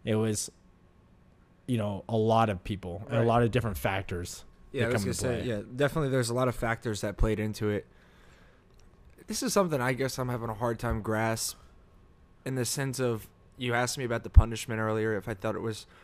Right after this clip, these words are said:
Speaker 2: harsh enough or not.
Speaker 1: Mm-hmm.
Speaker 2: Um, I mean, put it this way, if it was somebody that I knew or somebody I was close to,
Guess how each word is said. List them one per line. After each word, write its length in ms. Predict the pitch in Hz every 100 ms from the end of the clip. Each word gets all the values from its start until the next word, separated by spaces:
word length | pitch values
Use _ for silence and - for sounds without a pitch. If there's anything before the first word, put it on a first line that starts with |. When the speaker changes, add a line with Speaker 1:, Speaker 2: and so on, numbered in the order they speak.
| - -
Speaker 2:
harsh 300 | - 117 113
enough 260 | 120 113 -
or 80 | 113
not. 320 | 107 110 104 - - -
Speaker 1:
Mm-hmm. 500 | 110 104 95 - -
Speaker 2:
Um, 420 | 110 104 98 101 - - - - - -
I 100 | 151
mean, 180 | 151
put 120 | 131 180
it 60 |
this 140 | 123 -
way, 80 |
if 100 | 107
it 40 | 127
was 140 | 131
somebody 240 | - 160 139
that 140 | 113
I 120 | 113
knew 180 | 117 117
or 100 | 110
somebody 320 | 107 110 104
I 80 | 95
was 140 | 98 -
close 280 | 110 107 -
to, 260 | 120 117